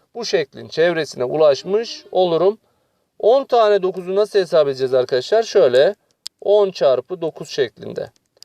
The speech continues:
Dokuz kere sıfır, sıfır, dokuz kere bir, dokuz, do-, dokuz.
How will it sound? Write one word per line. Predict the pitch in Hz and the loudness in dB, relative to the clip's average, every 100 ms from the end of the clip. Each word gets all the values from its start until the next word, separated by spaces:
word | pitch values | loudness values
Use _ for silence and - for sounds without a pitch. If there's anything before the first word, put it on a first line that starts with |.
| _ _ _ | _ _ _
Dokuz | 190 208 - | -8 -8 -2
kere | 196 160 | 0 0
sıfır, | - 143 131 | -4 -6 -6
sıfır, | - 165 185 185 | -4 -8 -4 -2
dokuz | 180 180 - | -2 -4 -4
kere | 151 123 110 | 0 0 0
bir, | 110 170 | -6 -2
dokuz, | 151 - 185 _ _ | -2 -2 -12 _ _
do-, | 147 - _ 143 | -4 -4 _ -12
dokuz. | 143 202 | -6 -4